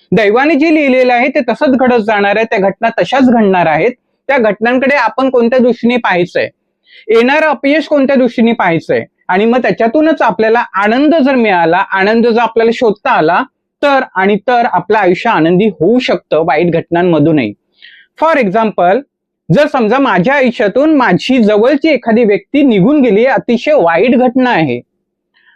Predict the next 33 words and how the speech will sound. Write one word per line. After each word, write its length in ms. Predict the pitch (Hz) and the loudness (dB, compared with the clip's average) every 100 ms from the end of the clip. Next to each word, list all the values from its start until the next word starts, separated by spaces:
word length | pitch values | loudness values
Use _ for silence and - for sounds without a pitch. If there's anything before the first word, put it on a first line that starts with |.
| _ | _
मग 100 | 262 | -2
त्याच्याने 380 | 262 240 - 311 | 0 -2 0 0
मी 100 | 330 | 2
आनंदी 300 | 320 302 294 | 2 2 2
कसा 240 | 294 294 | 0 0
होईन? 300 | 285 233 214 233 _ _ _ _ _ _ _ _ _ _ _ 131 | 0 0 -2 -4 _ _ _ _ _ _ _ _ _ _ _ -8
जर 320 | 147 202 262 | -2 0 0
ती 160 | 320 | 0
व्यक्ती 320 | 294 262 - 247 | 0 -2 -2 0
माझ्या 300 | 220 175 226 | 0 0 0
आयुष्यातून 400 | 233 277 320 294 | 0 0 0 2
निघून 300 | 247 226 233 | 2 2 2
गेली 320 | 190 160 151 | 2 2 2
आहे, 180 | 165 269 | 2 0
त्या 440 | - - - 233 | -4 -10 -4 0
व्यक्तीचं 480 | 254 226 - 254 330 | 0 -2 -2 -2 -2
पुढचं 360 | 320 214 196 294 | -2 -2 0 0
आयुष्य 320 | 269 240 277 | 0 0 0
तर 140 | 277 | 0
मला 220 | 302 285 294 | 0 2 2
माहिती 280 | 277 269 | 2 2
नाही, 200 | 294 294 285 | 0 0 0
कदाचित 400 | 220 202 254 330 - | 0 0 0 -2 -2
त्या 180 | 330 330 | -2 0
व्यक्तीच्या 580 | 302 - 220 202 - 285 | -2 -2 -2 -2 0 -2
पुढच्या 360 | 285 185 180 | 0 -2 0
आयुष्यामध्ये 440 | 247 233 254 247 302 | 0 0 0 0 0
खूप 160 | 311 320 | -2 -2
खड-, 180 | 233 190 175 _ | -2 -2 -4 _
खडतर 420 | 233 208 - 330 | -4 -2 -2 0
असा 220 | 302 - 254 | 0 0 -4
प्रवास 420 | 208 165 226 240 | 0 0 0 0
असेल, 380 | 196 208 202 | -2 0 0